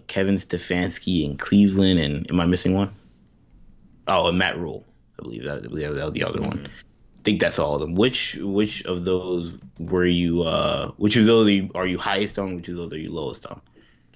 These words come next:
Speaker 1: Um,
Speaker 2: Um, highest right now to me, I think it's gotta be Matt Rhule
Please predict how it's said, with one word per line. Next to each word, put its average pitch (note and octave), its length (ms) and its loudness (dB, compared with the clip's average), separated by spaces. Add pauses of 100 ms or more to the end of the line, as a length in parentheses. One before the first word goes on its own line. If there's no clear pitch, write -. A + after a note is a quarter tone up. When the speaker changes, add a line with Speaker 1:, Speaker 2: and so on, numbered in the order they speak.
(220)
Speaker 1:
Um, - 340 -12 (140)
Speaker 2:
Um, F2 600 -8 (360)
highest B2+ 560 0
right A#2+ 180 -2
now A2 340 -4
to G#2+ 180 -14
me, G2 240 -8
I - 60 -8
think F2+ 180 -14
it's D#2 80 -18
gotta F#2 240 -2
be F#2 100 -4
Matt F2 300 -6
Rhule E2+ 400 -8